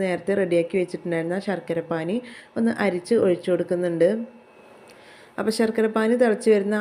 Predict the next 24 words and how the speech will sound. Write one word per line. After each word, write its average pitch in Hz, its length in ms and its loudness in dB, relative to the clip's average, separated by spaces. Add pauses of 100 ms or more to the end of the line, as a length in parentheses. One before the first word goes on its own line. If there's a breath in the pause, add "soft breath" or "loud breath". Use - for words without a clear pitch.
ആ - 20 2 (120)
ഒരു 208 200 0
സമയത്ത് 190 380 -2 (120)
ഇതിലേക്ക് 175 380 0 (180)
ഏകദേശം 180 500 -2
ഒരു 196 100 0 (120)
അര 180 200 0
ടീസ്പൂണോളം 175 640 -2 (160)
ഏലക്കപ്പൊടിയാണ് 170 680 0
കേട്ടോ 156 220 -2
ചേർത്ത് 170 260 0
കൊടുക്കുന്നത്. 170 460 -2 (500 loud breath)
അപ്പോൾ 214 140 -2 (100)
ഏലക്കയും 214 400 2
പഞ്ചസാരയും 202 540 0
കൂടെ 202 200 -2
കൂട്ടി 208 260 0
പൊടിച്ചുകൊണ്ടാണ് 180 540 -2
കേട്ടോ 170 160 -2 (140)
ഇത്രയും 185 340 -4
തോനെ 185 280 -2
ചേർത്ത് 190 240 -2
കൊടുക്കുന്നത്. 175 360 -2 (100)
വെറും 180 220 2